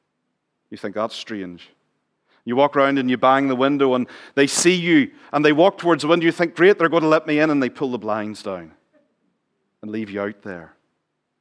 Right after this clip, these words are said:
That wouldn't be very nice, would it? That's what that text means there. The word for "he came to his own," uh, the Greek actually says, "He came to his own things,"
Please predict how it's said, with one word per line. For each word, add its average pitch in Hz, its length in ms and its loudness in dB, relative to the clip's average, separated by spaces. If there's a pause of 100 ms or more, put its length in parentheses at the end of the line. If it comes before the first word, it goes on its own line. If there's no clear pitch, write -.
(840)
That 135 120 -4
wouldn't 113 160 -8
be 101 80 -6
very 104 180 -4
nice, 120 320 -10
would 131 120 -8
it? - 180 -12 (2250)
That's 131 180 -2
what 135 80 -8
that 120 160 0
text 117 340 -6
means 120 280 -6
there. 113 200 -2
The 110 80 -10
word 127 300 0
for 123 220 -2
"he 123 100 -8
came 131 300 -4
to 120 80 -4
his 117 120 -6
own," 123 200 -2 (100)
uh, 127 80 -4
the 120 120 -4
Greek 143 300 -2
actually 123 320 -2
says, 123 280 0
"He 117 60 -10
came 135 320 -6
to 123 60 -4
his 120 140 -4
own 117 160 -4
things," 123 760 -2